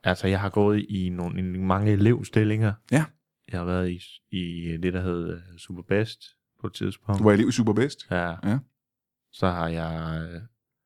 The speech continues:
Speaker 1: været i dagpleje.
Speaker 2: Du var elev i en dagpleje?
Speaker 1: Øh, ja. Så røg jeg videre og, og var, øh, hvad hedder det, øh, med et tivoli rundt,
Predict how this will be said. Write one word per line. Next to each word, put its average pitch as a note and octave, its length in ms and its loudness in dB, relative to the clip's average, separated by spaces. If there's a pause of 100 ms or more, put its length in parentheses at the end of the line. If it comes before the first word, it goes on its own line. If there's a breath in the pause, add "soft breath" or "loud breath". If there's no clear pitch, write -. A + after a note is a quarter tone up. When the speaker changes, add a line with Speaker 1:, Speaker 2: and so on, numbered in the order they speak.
(460)
Speaker 1:
været F2+ 460 0
i E2+ 460 -12
dagpleje. G2 680 0 (520)
Speaker 2:
Du A#2 40 4
var G2+ 80 8
elev G#2+ 220 4
i C3 40 6
en A#2+ 80 4
dagpleje? B2+ 580 2
Speaker 1:
Øh, F2+ 60 -4
ja. F#2+ 240 0 (1160)
Så G2 460 0
røg F#2 280 0
jeg E2+ 140 -8
videre G2+ 280 2 (160)
og, F2 160 -6 (460)
og F2 340 2
var, F2 400 -6
øh, E2+ 260 -12 (360)
hvad F#2 120 2
hedder F#2+ 220 -2
det, F2 260 -4
øh, E2 220 -8 (340)
med G2 180 0 (140)
et G2+ 140 -8
tivoli A2+ 360 4
rundt, G2+ 300 0